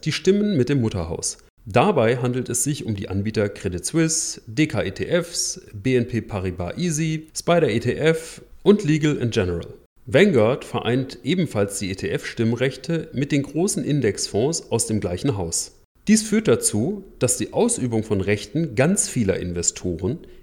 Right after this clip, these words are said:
in der Hand von ganz wenigen Institutionen ist. Außerdem ist der Aufwand, der betrieben werden muss, um die Aktionärsrechte richtig wahrzunehmen und zu bearbeiten, nicht unerheblich.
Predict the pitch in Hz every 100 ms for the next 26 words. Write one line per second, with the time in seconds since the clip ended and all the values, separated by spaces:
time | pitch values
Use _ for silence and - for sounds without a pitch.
0 | - 175 165 139 175 - 120 104 104 131
1 | - 113 127 139 143 113 127 - 117 127
2 | - 90 87 98 - - - - _ -
3 | 165 220 185 123 - 120 - 151 - 107
4 | 98 104 92 - - 107 101 92 87 90
5 | 131 196 - - - 147 85 - - 131
6 | 170 185 104 104 - - 107 247 269 -
7 | 101 - 80 - 90 85 101 185 - -
8 | - - 139 - 131 120 127 165 117 90
9 | 123 156 - 202 202 - 147 95 82 -
10 | - -